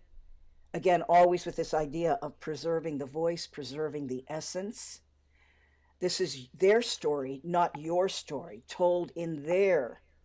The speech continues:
specific way, not in the way I might tell it. So then, you know, there's, uh, the continuous surgery, very, very, uh, attentive fine tuning.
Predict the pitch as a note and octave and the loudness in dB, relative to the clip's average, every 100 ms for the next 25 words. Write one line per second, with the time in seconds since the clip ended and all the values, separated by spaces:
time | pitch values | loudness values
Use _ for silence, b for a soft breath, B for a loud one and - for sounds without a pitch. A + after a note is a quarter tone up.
0 | _ - - E3 E3+ D#3 D3 D3 C3 G#2+ | _ -12 -10 -6 -4 -4 -4 -4 -4 -8
1 | - E3 F3 F3+ F3 - D#3+ D3+ C#3+ C#3+ | -14 -2 4 4 4 0 -4 -2 0 -2
2 | B2 - - E3+ G#3 G3+ C#3 - - - | -6 -12 -6 -2 0 0 -2 -8 -16 -20
3 | - - - - b b b b b - | -18 -20 -20 -20 b b b b b -2
4 | G#3 F#3 G3 F#3+ F#3 F3 - _ F3+ F3+ | 2 4 4 2 0 -6 -14 _ -4 0
5 | E3+ E3 E3 - - - - B2+ C#3 - | 2 2 -2 -8 -10 -10 -10 -8 -8 -8
6 | E3 D3+ - F#3+ F#3 E3+ D#3+ - - - | -10 -4 -2 -2 0 0 0 -2 -10 -12
7 | - - - - - - - - G3+ F#3+ | -18 -20 -20 -20 -12 -4 -2 4 4 4
8 | D3 C#3 - - - C#3 C3 F3+ F3+ E3+ | 0 -6 -8 -12 -18 -18 -4 0 2 0
9 | E3+ E3 D3+ - - - - - - - | -2 -4 -8 -16 -20 -20 -20 -20 -20 -20
10 | - _ _ C#3 C#3 F3+ E3+ E3 D#3 D3+ | -20 _ _ -8 2 4 4 2 -2 -10
11 | - - B2+ B2 A2 - - - _ _ | -16 -18 -16 -16 -18 -20 -20 -20 _ _
12 | _ F3 F3 - E3+ - D#3+ D3+ C3 - | _ -6 -4 -4 -6 -2 0 0 -2 -14
13 | _ _ - - - E3+ E3 D#3 D3+ D3+ | _ _ -20 -6 0 2 2 -4 -8 -10
14 | - - - D#3+ D3 B2 - | -12 -12 -8 -6 -6 -8 -12